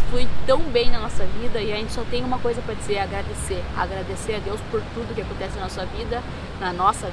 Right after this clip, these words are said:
vida, né? E espero que na vida de vocês também. E aí tem até uma coisa, assim, que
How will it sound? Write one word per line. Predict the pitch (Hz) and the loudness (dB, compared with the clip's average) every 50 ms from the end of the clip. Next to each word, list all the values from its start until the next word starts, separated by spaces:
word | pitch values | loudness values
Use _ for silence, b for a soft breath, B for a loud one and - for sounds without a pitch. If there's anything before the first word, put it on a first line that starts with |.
| 196 | -8
vida, | 208 214 202 202 180 | -8 -8 -8 -8 -8
né? | 170 180 175 - - - - - - - 202 | -8 -8 -10 -10 -10 -10 -10 -10 -8 -8 -6
E | 196 | -6
espero | 196 - - 220 208 208 226 | -6 -6 -4 -2 0 0 -2
que | - 254 | -2 -4
na | 214 185 | -6 -6
vida | - 196 196 | -6 -4 -4
de | 208 196 | -4 -4
vocês | 180 180 - - 208 208 - | -4 -6 -6 -4 -4 -4 -4
também. | - 220 196 190 190 202 226 240 - - - - 202 | -6 -8 -8 -8 -8 -8 -8 -8 -10 -10 -10 -8 -2
E | 220 208 | 2 4
aí | 214 214 214 208 226 226 | 4 6 4 4 2 0
tem | - 262 240 | -2 -2 -2
até | 233 226 - 254 254 | -2 -2 2 2 2
uma | 269 285 302 | 4 4 0
coisa, | - - 262 269 277 262 - 202 | 2 2 4 4 4 2 0 -4
assim, | - - 233 214 208 - | -6 -4 -6 -6 -6 -4
que | - 208 196 196 | 0 0 0 0